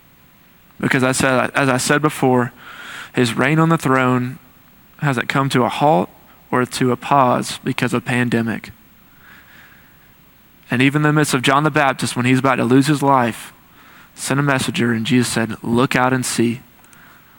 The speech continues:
Well, if, if we could look out six weeks ago and see that Jesus was still on the throne, then, uh,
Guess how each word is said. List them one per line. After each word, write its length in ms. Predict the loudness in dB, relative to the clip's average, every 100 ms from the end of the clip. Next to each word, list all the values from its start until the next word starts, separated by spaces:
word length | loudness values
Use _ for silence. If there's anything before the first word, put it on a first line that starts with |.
| _ _ -20 -20 -20 -20 _ _ -2
Well, 300 | 2 2 2
if, 200 | -2 0
if 240 | 0 4
we 100 | 4
could 120 | 4
look 180 | 4 4
out 260 | 4 2 0 -8
six 300 | 0 2 2
weeks 180 | 2 2
ago 220 | 2 4
and 100 | 2
see 200 | 4 4
that 120 | 4 4
Jesus 280 | 4 4
was 80 | 2
still 140 | 2 2
on 60 |
the 80 | 4
throne, 400 | 2 2 2 0 -6 -14 -2
then, 200 | 0 2
uh, 360 | 4 2 0